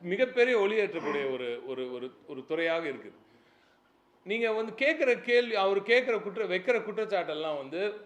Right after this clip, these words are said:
ஆக்கப்பூர்வமான இருந்தா நாங்களும் அவங்களோட சேர்ந்து இ-, இணைந்து பய-, செ-, பயணிக்க வரணும். நாங்க போ-, போற இடத்துலலாம், போற இடத்துலலாம் எதை தெரியுமா ஜாஸ்தியா சொல்றது, எங்களோட பாலிசி கண்டினியூட்டி வந்து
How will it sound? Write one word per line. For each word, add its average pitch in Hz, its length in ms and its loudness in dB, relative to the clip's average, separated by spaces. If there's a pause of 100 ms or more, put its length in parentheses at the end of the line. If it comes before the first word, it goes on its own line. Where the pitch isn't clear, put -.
(140)
ஆக்கப்பூர்வமான 240 760 2
இருந்தா 165 280 0
நாங்களும் 262 460 2
அவங்களோட 247 220 2
சேர்ந்து 254 420 2
இ-, 190 280 -4
இணைந்து 233 300 -4
பய-, 190 380 2
செ-, 190 200 0
பயணிக்க 180 360 -2
வரணும். 143 160 -6
நாங்க 175 300 0 (140)
போ-, 226 260 0
போற 277 340 12
இடத்துலலாம், 175 460 0 (520)
போற 247 300 6
இடத்துலலாம் 214 400 0
எதை 196 140 -2
தெரியுமா 185 240 -6
ஜாஸ்தியா 147 340 -2
சொல்றது, 117 600 -12 (460)
எங்களோட 170 420 -2
பாலிசி 254 420 0
கண்டினியூட்டி 208 600 -4
வந்து 175 380 -4